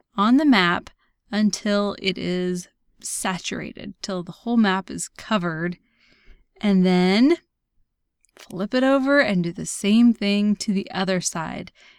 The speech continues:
And this is a great way to waterproof your map that Nikwax actually recommends. This is one of their hacks that they shared with me. Um, they also <laughs> shared another funny hack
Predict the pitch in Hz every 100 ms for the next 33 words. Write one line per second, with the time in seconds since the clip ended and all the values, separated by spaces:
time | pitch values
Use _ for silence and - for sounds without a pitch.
0 | _ 226 285 - 359 214 196 208 - 190
1 | 190 190 202 208 180 175 190 180 190 180
2 | 185 170 175 208 214 - _ _ - -
3 | 185 208 349 - 196 190 226 - - -
4 | _ - 254 - - 196 180 185 240 285
5 | _ - - 180 214 285 196 160 - -
6 | _ - 196 202 190 202 208 185 214 226
7 | - 190 208 - - 208 - 196 214 -
8 | 294 277 208 180 170 165 170 180 - -
9 | - - - 214 214 202 277 349 508 415
10 | 370 - 330 294 262 220 233 226 - -
11 | 196 190 180 185 185 196